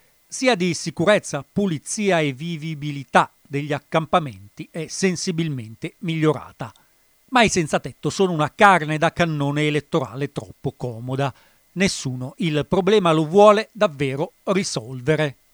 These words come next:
L'unica amministrazione che ha saputo fare tesoro dell'apocalisse è Los Angeles. Rimarranno gratis i mezzi pubblici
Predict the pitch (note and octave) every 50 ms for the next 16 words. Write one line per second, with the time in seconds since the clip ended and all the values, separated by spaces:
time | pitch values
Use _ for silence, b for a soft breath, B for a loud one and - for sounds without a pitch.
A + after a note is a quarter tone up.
0 | _ _ _ _ - C4 B3 D4 C#4 C4 - - G3+ G3+ F#3+ F#3 F#3+ F#3 F3+ -
1 | - - F3 - - - C4 B3 G#3 D#3+ - D#3 - E3 - - G#3 - F3+ -
2 | - F3 E3+ F3 D#3+ - - E3 D3+ B2 A#2+ E3+ G3 F#3+ E3+ D3 D3+ C#3 D3 D#3
3 | E3+ - - F#3+ - G3+ G3 D3+ C3+ B2+ - - - D#3+ D#3+ - _ _ - G3
4 | F3+ G3+ - - G3+ G#3+ G3 E3+ E3+ D3+ C#3 C3 C3 B2 D3 D3+ C#3+ D3+ C#3+ -
5 | - E3 D#3+ D3 _ _ _ _ _ - - G3+ A#3+ B3 C4+ B3+ G#3+ G3+ F#3+ F#3
6 | F3+ F3+ F3+ D#3+ D3+ F#3 F3 D#3+ C#3 B2 A#2+ - D3 D3 C3 - - D3+ D3 C#3+
7 | D3+ D3 B2 A#2+ C#3 D3 C#3 - - B3 G#3 F3+ D#3+ - - C#3+ A#2+